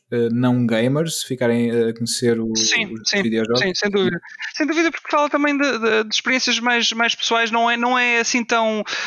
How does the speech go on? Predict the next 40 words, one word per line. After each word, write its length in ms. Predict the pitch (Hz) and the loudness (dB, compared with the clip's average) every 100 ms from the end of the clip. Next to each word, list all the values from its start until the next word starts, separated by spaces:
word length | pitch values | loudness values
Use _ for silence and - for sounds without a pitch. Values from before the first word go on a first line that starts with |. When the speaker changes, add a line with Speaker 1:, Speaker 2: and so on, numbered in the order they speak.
| - 202 | -6 0
Speaker 2:
ehm, 680 | 208 202 202 190 190 185 180 | 2 2 2 0 -2 -4 -4
como 100 | 196 | -4
é 40 | |
que 80 | - | 0
eu 20 | 208 | 0
ia 60 | |
dizer? 400 | 180 190 180 170 - - - - | 0 0 2 2 -2 -12 -12 -6
Não 160 | 208 240 | -2 0
é, 60 | 254 | 0
não 160 | 240 240 | 0 0
é 60 | 240 | 0
só 160 | 240 | 0
feito 200 | - 247 | 0 0
só 120 | 247 | -2
para, 340 | 220 226 220 208 | -2 0 2 0
para 80 | 202 | -2
o 40 | |
pessoal 200 | - 214 | -2 -2
que 80 | - | 0
joga, 260 | 190 165 | 0 -2
perce-, 140 | 165 175 | -4 -2
Speaker 1:
Uhum. 60 | 226 | 0
Speaker 2:
percebes? 360 | 208 180 - | 0 0 0
É, 400 | 170 170 165 165 - - - - _ - | 0 0 0 -2 -4 -10 -12 -16 _ -4
é, 60 | |
é, 1080 | 180 - - - - - - - - - 190 | -2 -2 -2 -2 -2 -2 -2 -2 -2 -2 -2
é, 340 | 175 202 220 226 | 0 0 2 2
é 60 | |
muito 200 | 233 240 | 0 0
abrangente 440 | 233 226 196 180 180 | 0 0 2 0 0
o, 40 | |
o 20 | |
documentário 640 | 175 190 - 185 180 165 160 | 0 -2 -2 -2 0 0 2
e, 380 | 165 185 190 190 | 0 0 0 0
e 40 | |
acho 320 | 196 202 196 | 0 0 0
isso, 400 | 202 - 190 185 | 0 0 0 0
acho 180 | 185 202 | 0 0
isso 100 | 190 | -4
porreiro. 240 | - 175 | -4 -4